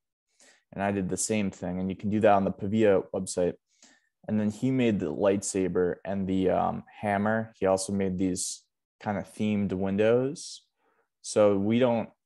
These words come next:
you know, I didn't use a unsigned algorithm for, for these or anything of that nature, but they are definitely unsigned themed. And what we're probably right now, just so you guys know, this is all just, like, an experiment.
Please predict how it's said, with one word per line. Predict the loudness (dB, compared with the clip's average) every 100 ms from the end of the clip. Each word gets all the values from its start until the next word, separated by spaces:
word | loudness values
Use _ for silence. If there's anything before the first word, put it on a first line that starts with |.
| -12
you | -4
know, |
I | 0 2
didn't | 2 0 -2
use | -2 0 -2 0
a | 2 4 0 -6
unsigned | -8 -6 -2 0 2
algorithm | 4 4 4 2 0 -2 -6
for, | -4 -4 -4 _
for | _ -4
these | 0 0 0
or | -2
anything | -2 -4 -6 -4
of | 2
that | 2 2 -2
nature, | -6 -4 -6 -4 -2
but | -2 0
they | 2
are | 4 2 0
definitely | 0 0 0 -6
unsigned | -4 -6 -2 0 0 -4 -4
themed. | -4 -4 -8 _ _ _ _ _ 0
And | 0 0 -6 -14
what | -4 2 4
we're | 2 0
probably | 2 4 6 4 4 -2 _
right | 0 2
now, | 2 0 0 -4 -6
just | -12 -6
so | -2
you | 4
guys | 4 4 0
know, | -4
this | -4 -4 -4
is | 2
all | 4 6 4
just, | 0 -2 0
like, | 0 -2 _ -8
an | -8
experiment. | -8 -12 -4 0 0 0 -6